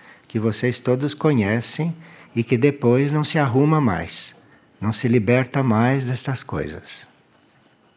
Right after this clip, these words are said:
Hoje vocês ouviram uma coisa muito interessante, entre tantas, no estudo sobre oração.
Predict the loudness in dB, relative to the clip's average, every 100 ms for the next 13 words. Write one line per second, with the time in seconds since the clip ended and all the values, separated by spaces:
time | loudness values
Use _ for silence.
0 | _ _ _ _ _ _ _ _ _ _
1 | _ _ _ _ _ _ _ _ _ _
2 | 2 6 6 6 4 2 2 2 2 2
3 | 4 6 4 0 -6 -14 _ _ _ _
4 | -2 0 2 0 2 2 2 2 2 2
5 | 2 0 0 -2 -2 0 2 2 0 -4
6 | -6 -6 -4 0 0 0 -4 -8 -8 -10
7 | -8 -8 -6 -4 -4 -4 -2 0 2 2
8 | 0 -2 -2 -2 -4